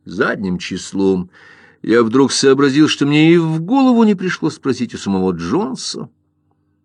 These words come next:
А тогда, направляясь к своей двери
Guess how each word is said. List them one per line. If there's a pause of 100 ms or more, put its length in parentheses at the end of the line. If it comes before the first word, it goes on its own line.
(580)
А
тогда,
направляясь
к
своей
двери